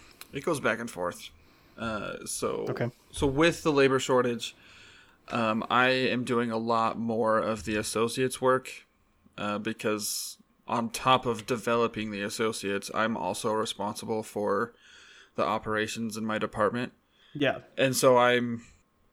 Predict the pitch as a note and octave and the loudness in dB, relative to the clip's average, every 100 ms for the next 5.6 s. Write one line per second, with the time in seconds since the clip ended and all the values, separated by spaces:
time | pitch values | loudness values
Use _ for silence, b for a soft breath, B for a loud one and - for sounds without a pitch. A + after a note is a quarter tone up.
0 | - C3+ B2+ A#2 - B2 A#2+ A#2 _ - | -4 0 2 2 2 0 -2 -12 _ -20
1 | - - B2 A2+ A#2 A2+ - A2+ A#2 A2+ | -10 -2 0 0 0 -2 -4 -2 0 2
2 | A2 A2+ A#2 - - - _ _ _ - | 2 2 0 -2 -14 -20 _ _ _ -6
3 | A2+ A2 A#2+ A2+ - A2 A2+ A2 - - | -2 0 0 0 0 2 2 0 -2 -18
4 | - G#2+ G#2 G#2+ G#2+ B2 B2+ A#2+ A2+ A2+ | -4 -2 0 0 2 4 4 4 2 0
5 | A2 - A#2+ A#2 A#2 A#2 | -2 -4 -2 0 0 -2